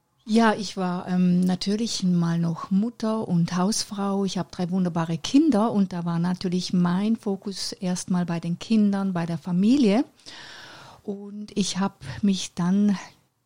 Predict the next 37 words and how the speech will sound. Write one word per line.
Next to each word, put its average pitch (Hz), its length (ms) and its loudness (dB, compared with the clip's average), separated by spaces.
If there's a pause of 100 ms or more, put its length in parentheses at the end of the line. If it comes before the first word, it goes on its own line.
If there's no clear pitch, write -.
(180)
irgendwann 185 420 -2
entschieden, 185 640 -2
meinen 165 280 -2
eigenen 185 440 -2
Weg 180 200 -8
zu 185 140 -6
gehen. 180 220 -2
Ich - 120 -4
hab - 60 -8
mich - 180 -6
getrennt 226 640 0 (800)
und 185 280 -2
dann 185 300 0
ist's - 420 -8
losgegangen 190 920 2
mit 185 160 -2
dem 180 140 0
Coaching, 233 640 -2
also 180 340 -2
überhaupt 175 580 -4
auch 180 140 -8
mit, 175 140 -4
erstmal 185 260 -6
mit - 80 -4
meiner 165 300 -8
eigenen 202 400 2
Entwicklung. 196 760 -2
Und 175 840 -8
irgendwann 170 720 0
kam 180 200 -2
dann 170 140 -2
der 165 160 -4
Zeitpunkt, 175 460 -6
wo - 20 -6
ich 160 140 -8
gesagt - 420 -8
hab, 156 220 -10